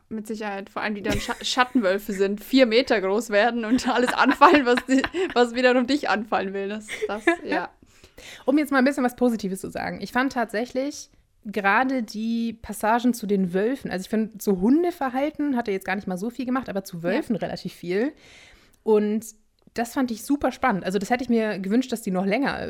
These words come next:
Speaker 2: äh, gewesen wären quasi.
Speaker 1: Mhm.
Speaker 2: Also so das, ähm, Verhalten von Wölfen innerhalb des Rudels, wie da so diese Rangordnung tatsächlich funktioniert, das fand ich super spannend. Also da hat man irgendwie immer so eine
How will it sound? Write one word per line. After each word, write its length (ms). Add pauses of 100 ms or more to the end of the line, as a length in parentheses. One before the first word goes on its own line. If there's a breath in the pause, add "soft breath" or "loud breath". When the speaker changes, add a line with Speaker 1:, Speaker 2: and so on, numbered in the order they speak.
Speaker 2:
äh, 340
gewesen 420
wären 300
quasi. 340
Speaker 1:
Mhm. 60
Speaker 2:
Also 160
so 180
das, 280
ähm, 400
Verhalten 400
von 200
Wölfen 320
innerhalb 500 (360 soft breath)
des 200
Rudels, 560 (300 soft breath)
wie 120
da 160
so 80
diese 300
Rangordnung 540
tatsächlich 520
funktioniert, 920 (220)
das 200
fand 200
ich 300 (120)
super 300
spannend. 360
Also 160
da 60
hat 80
man 100
irgendwie 240
immer 200
so 80
eine 320